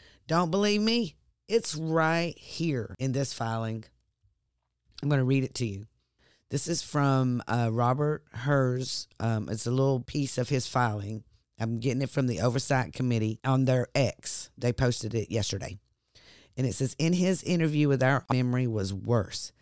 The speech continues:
He did not remember when he was vice president and the interview when his term ended." In quotes, it says, "If it was two thousand thirteen, when did I stop being vice president?" And forgetting on the second day of the interview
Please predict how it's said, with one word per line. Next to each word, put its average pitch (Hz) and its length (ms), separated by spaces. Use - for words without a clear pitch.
He 143 120
did 196 140
not 170 220
remember 143 500
when 139 200
he 131 120
was 120 180
vice 117 300
president 110 560
and 170 120
the 160 100
interview 123 640
when 127 160
his 127 180
term 131 380
ended." 120 480
In 127 360
quotes, 135 400
it 87 80
says, 120 360
"If 135 220
it 165 100
was 131 160
two 165 160
thousand 147 420
thirteen, 143 680
when 131 160
did 131 120
I 131 140
stop 127 340
being 127 280
vice 123 200
president?" 135 540
And 143 160
forgetting 165 520
on 131 120
the 120 100
second 160 500
day 117 180
of 107 120
the 107 220
interview 110 520